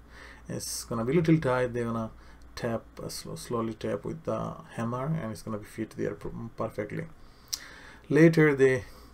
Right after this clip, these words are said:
gonna come up with their gun and shoot some,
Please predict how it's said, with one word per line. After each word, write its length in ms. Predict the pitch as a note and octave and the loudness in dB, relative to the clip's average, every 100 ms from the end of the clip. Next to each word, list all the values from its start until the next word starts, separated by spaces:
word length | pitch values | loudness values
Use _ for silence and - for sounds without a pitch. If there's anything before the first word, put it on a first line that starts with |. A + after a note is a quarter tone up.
| B2 | -4
gonna 380 | A2+ A2 A2 G#2+ | -2 0 -2 -8
come 260 | - A2+ A2 | -4 -2 0
up 240 | G#2+ G2+ | -2 -2
with 240 | A2+ G#2 G#2 | -4 -4 -4
their 400 | G#2+ G#2+ G#2 - - - - - - - A#2 | -4 -4 -6 -10 -18 -20 -20 -20 -12 -8 -4
gun 480 | A2+ A2+ B2 C#3 D#3+ - - - - - - | -2 -2 -2 -6 -6 -10 -20 -20 -20 -16 -10
and 320 | A2 A2 G#2+ | -8 -8 -8
shoot 360 | - - A2+ | -10 -8 -8
some, 400 | - A2+ A2 G#2+ | -8 -4 -4 -6